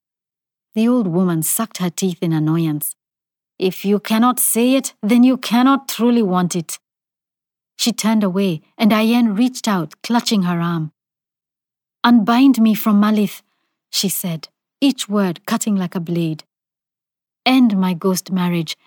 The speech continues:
and free us from each other, in this life and the next." The knot in her throat loosened as she spoke the words aloud,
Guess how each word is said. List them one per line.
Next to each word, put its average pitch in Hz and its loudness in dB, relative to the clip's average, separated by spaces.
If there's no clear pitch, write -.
and 208 2
free 269 0
us 214 -4
from 190 -4
each 190 -4
other, 180 -6
in 214 4
this 254 0
life 190 -4
and 165 -2
the 165 0
next." - -12
The 202 2
knot 240 2
in 208 2
her 185 0
throat 185 -2
loosened 175 -2
as 165 -4
she 180 -4
spoke 208 -4
the 180 0
words 165 -2
aloud, 156 -2